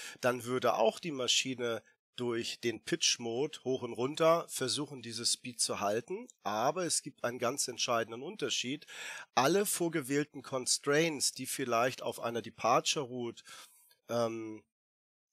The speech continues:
dort eingetragen sind, also zum Beispiel, ihr müsst die und die Höhe bei dem und dem Punkt haben oder ihr dürft die und die Höhe nicht überschreiten bei dem und dem Punkt,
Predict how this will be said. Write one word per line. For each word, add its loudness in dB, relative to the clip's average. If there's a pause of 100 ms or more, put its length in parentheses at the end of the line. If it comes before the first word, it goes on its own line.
(140)
dort 2
eingetragen 4
sind, -6
also -2
zum -4
Beispiel, 0
ihr -8
müsst -8
die -2
und -4
die -4
Höhe 0
bei 0
dem -4
und -6
dem -6
Punkt -6
haben 2
oder -2
ihr -2
dürft -4
die -4
und -4
die -6
Höhe -4
nicht -8
überschreiten 2
bei -2
dem -6
und -8
dem -8
Punkt, -6